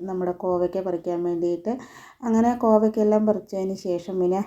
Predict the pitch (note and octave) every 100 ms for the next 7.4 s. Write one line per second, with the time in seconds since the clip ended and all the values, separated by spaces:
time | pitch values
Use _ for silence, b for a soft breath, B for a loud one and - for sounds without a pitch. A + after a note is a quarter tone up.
0 | - G#3+ G#3+ A3 A3 A3+ A3 B3+ F3+ D#3+
1 | E3 D#3+ E3 E3+ F#3 F3+ F#3 F#3 F3+ F#3
2 | F3+ F#3 F3+ F3 F#3+ - G3 F3 E3+ F3+
3 | F3 E3+ F3+ F#3 F3+ F3 - F3+ F3 -
4 | F3+ F#3 B3 B B B B B C4 B3+
5 | C4 C4 B3 A#3+ A#3+ A#3 A3+ A3 A3 A#3
6 | A3+ A3+ B3 B3+ G#3 F3+ F3 F3+ F3+ F3+
7 | F#3 F#3 F#3